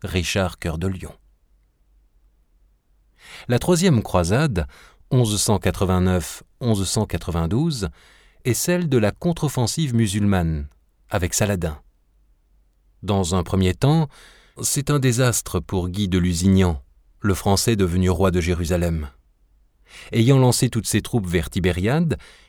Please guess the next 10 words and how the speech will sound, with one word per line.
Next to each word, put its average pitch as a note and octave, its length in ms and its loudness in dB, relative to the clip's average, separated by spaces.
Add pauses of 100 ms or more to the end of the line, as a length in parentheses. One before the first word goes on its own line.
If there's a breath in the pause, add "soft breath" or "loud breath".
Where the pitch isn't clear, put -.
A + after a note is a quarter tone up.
(100)
il A2+ 120 0
est D3 140 4
encerclé D3+ 640 0
et D#3 60 2
fait D3+ 180 -2
prisonnier A#2 560 2
avec F#2+ 240 -2
tous D3+ 100 -4
ses C3+ 140 -4
combattants. F2+ 600 -2